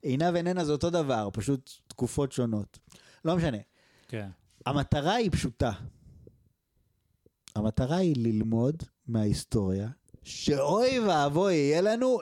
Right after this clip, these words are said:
Speaker 1: אם לא תהיה מדינת ישראל.
Speaker 2: כן.
Speaker 1: אפשר ללמד את הילדים שהמדינה היא טעות היסטורית. <laughs>
Speaker 2: יכול להיות גם שהם ילמדו את זה לבד.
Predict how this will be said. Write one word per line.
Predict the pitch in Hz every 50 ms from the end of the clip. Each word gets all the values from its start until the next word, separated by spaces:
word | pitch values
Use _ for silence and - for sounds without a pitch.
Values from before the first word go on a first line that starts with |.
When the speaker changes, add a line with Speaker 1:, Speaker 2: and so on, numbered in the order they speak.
| 147
Speaker 1:
אם | 143 143
לא | 160 180
תהיה | 175 - 165 156
מדינת | 143 127 127 120 117 120 -
ישראל. | - - - - 92 90 90 90 - _ _ _ _ _ _ _ _ -
Speaker 2:
כן. | - 123 117 104 87 _ _ _ _ _ _ _ _ _ _ _ _ _ _ _ _ _ - 135
Speaker 1:
אפשר | - - - 220 240 247
ללמד | 247 233 220 208 214 202
את | -
הילדים | 202 175 156 147 135 131 127 127 127 135 147 160 170 - _ _ - - _ _
שהמדינה | - 127 131 123 123 131 131 135 151
היא | 160 170 156
טעות | - 135 123 135 -
היסטורית. | 190 165 160 - - - 185 180 156 - - 202 - - -
<laughs> | - - - - 214 - - - _ _ _ _ _ _ _ _ _ - - - - - - - 170 175 - - -
Speaker 2:
יכול | 143 147 - - 220
להיות | 214 208
גם | 214 196
שהם | - 208 208
ילמדו | 208 202 196 196 196 202 202
את | 185
זה | 190 196
לבד. | 190 185 175 190 180 151